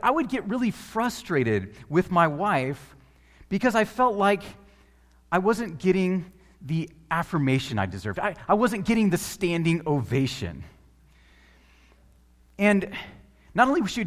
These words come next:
would she not do that, but sometimes she wouldn't even recognize my efforts. And so I was getting frustrated about this, like, even upset. Like, here I am doing all these things around the house, and, and I'm not getting, not getting some respect. I'm not getting appreciation. And,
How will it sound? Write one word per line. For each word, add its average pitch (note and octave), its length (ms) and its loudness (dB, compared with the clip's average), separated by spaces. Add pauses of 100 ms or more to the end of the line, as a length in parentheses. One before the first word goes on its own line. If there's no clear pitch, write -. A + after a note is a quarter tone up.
(120)
would F3 140 0
she - 160 -4
not G3 320 2
do E3+ 120 -2
that, D#3+ 160 2
but F#3+ 100 -6
sometimes A#3+ 400 0
she A3 100 -6
wouldn't G#3+ 220 0
even F3 280 0
recognize D3 680 2
my D3+ 280 0
efforts. - 720 -10 (260)
And E3+ 80 -4
so B3 100 0
I A#3+ 40 2
was A#3+ 140 0
getting A3 340 -2 (100)
frustrated A#3 720 -4
about F#2+ 340 -4
this, - 340 -14
like, D3 200 -2
even B3+ 200 -2
upset. - 640 -2 (440)
Like, B2 120 -10
here A3 160 0
I A3+ 120 4
am A#3+ 180 0
doing D#3+ 260 0
all F#3 140 4
these B2+ 200 -6
things C#3 220 -4
around E3+ 240 -2
the C3 60 -2
house, G3+ 400 -4
and, G#2+ 120 -6
and - 320 -12
I'm A2+ 60 -2
not F#3 160 0
getting, C3+ 400 -6
not - 160 -8
getting F#3+ 160 -6
some A#2 180 -10
respect. - 380 -12
I'm B2 80 -8
not D3+ 120 -6
getting C3+ 160 -8
appreciation. C3+ 720 -8
And, F#2 120 -8